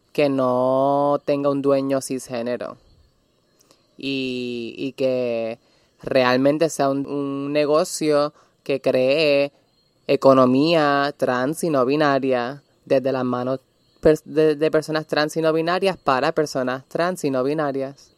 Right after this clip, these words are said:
Creo que una de las metas, que debe ser una de nuestras metas más grandes, es ir creando esos espacios,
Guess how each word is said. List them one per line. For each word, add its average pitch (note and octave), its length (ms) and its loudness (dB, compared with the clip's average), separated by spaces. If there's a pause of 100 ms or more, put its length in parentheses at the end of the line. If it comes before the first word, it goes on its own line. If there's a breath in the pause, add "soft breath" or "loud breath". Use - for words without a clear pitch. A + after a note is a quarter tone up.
Creo C3+ 240 2
que C3+ 100 0
una D3 320 0
de D3 80 0
las D3+ 140 0
metas, D3+ 460 -2 (320)
que D3 120 2
debe C#3 200 2
ser D3+ 120 -6
una D3+ 160 -2
de D3 80 -2
nuestras D3+ 300 -4
metas C#3 340 -4
más C3 180 -4
grandes, B2+ 520 -6 (600)
es C3 1080 -2
ir C3 640 -4
creando C3+ 400 -4
esos - 220 -8
espacios, B2 720 -8